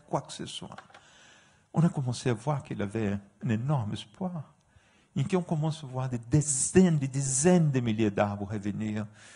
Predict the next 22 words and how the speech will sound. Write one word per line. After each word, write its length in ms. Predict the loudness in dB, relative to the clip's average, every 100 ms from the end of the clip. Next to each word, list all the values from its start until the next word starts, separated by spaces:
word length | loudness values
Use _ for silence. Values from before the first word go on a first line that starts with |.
| -14 0
des 240 | 0 4
oiseaux 340 | 2 2 -2
qui 120 | -2 -4
revenaient, 640 | -2 -4 -4 -4 -4 -4
de 100 | -6
tous 260 | -8 -10 0
les 260 | 0 0
insectes, 680 | -4 -6 -4 -4 -4 -8 -10 -10 -12 -20 -6 0
la 180 | 0
vie 300 | 0 -2 -4
qui 100 | -2
revenait. 560 | -4 -2 -4 -4 -6 -6 -8 -14 _ _ _ _ _ _ _ -4
Là, 260 | 2 4 2
avec 260 | 0 0
Lélia, 260 | 0 0 0
on 120 | -2
a 80 | -4
pris 180 | -4 -4
la 100 | -2
décision 480 | -4 -6 -6 -4
de 120 | -4 -8
faire 400 | -4 -2 -2